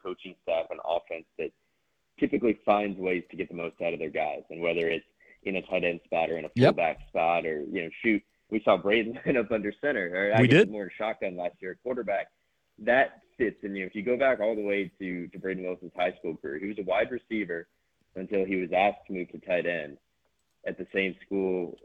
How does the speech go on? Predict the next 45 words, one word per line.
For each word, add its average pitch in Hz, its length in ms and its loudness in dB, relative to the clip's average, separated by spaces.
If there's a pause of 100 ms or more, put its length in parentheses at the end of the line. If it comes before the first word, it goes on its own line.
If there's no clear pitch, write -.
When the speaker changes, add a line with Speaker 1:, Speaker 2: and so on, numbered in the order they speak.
(180)
Speaker 1:
uh, 82 360 2
where, 90 220 -2
where 90 100 0
he 95 120 0
was 87 100 -2 (500)
the 110 100 -4
punter. 98 400 -2 (840)
And 98 140 -2 (100)
so 90 440 4
he, 131 200 4
he 120 400 2
has 120 120 4 (100)
done 117 160 4
it 113 100 4
all 104 320 4
his 101 120 -8
entire 95 400 -2
career. 90 320 -4
When 82 100 -12
you 82 340 -8
look 98 160 -2
at 101 60 -2
his 98 100 -6
high 101 220 2
school 98 160 -4
career, 95 240 -4
look 90 180 -6
at 90 120 -4 (300)
last 95 280 6
season 98 260 -4
in 95 120 -6
Norman, 85 320 -6
where 78 80 -6
he 82 100 -6
lined 85 240 -4
up 80 140 -6
just 82 220 -6
about 87 180 0
everywhere, 87 300 0
including 85 420 -6
quarterback 80 500 -2
in 85 80 -12
those 78 160 -10
Wildcat 80 460 -4
formations. 78 560 -4